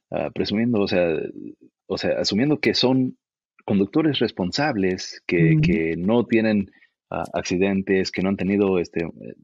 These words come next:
Speaker 1: algún incidente, entonces con más razón esas compañías hasta se van a estar peleando por su negocio.
Speaker 2: True.
Speaker 1: Entonces, sí, ya me pregunte y va a ver que, puede ver que más que una tenga mejor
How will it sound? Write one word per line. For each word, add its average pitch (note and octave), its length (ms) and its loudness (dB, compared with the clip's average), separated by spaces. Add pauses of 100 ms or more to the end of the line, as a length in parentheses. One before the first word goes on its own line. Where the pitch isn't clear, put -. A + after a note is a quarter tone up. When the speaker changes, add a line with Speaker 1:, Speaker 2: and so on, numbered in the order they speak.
(140)
Speaker 1:
algún G2 280 0
incidente, G2+ 800 -2 (180)
entonces B2 440 -4
con G#2 220 -2
más A#2+ 220 -4
razón A#2+ 420 -2
esas B2+ 240 -2
compañías B2 640 -2 (300)
hasta - 180 -6
se F2 120 -6
van A2 80 -2
a B2 40 -4
estar C3 220 -4
peleando A2+ 500 0
por - 180 -8
su - 120 -6
negocio. - 360 -12 (420)
Speaker 2:
True. - 140 -4
Speaker 1:
Entonces, F2+ 920 0 (200)
sí, D3 280 -2 (200)
ya A#2+ 220 0
me E3 140 -2
pregunte C#3+ 560 -2 (320)
y D2+ 280 -2 (100)
va F2+ 100 -2
a F#2 40 0
ver F#2 200 -2
que, C#2+ 380 -6 (680)
puede C#3+ 220 2
ver C3 240 0
que F#2 240 0
más A2 240 -4
que C3 100 0
una A#2+ 320 0 (320)
tenga G2+ 180 0
mejor F#2 480 -2